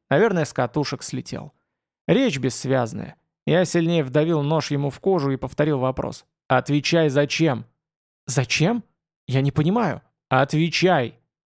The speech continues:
Мы уже несколько минут стояли вплотную друг к другу, и адаптивный камуфляж начал перекрашиваться под его парадную форму с разноцветными орденами.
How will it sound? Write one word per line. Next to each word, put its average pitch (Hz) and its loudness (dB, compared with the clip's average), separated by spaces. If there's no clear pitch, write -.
Мы 202 2
уже 185 2
несколько 165 2
минут 160 2
стояли 143 0
вплотную 143 0
друг 151 -2
к - -2
другу, 175 -2
и 143 2
адаптивный 131 0
камуфляж 147 0
начал 156 0
перекрашиваться 151 0
под 123 -4
его 131 0
парадную 127 0
форму 196 0
с - -6
разноцветными 139 0
орденами. 127 0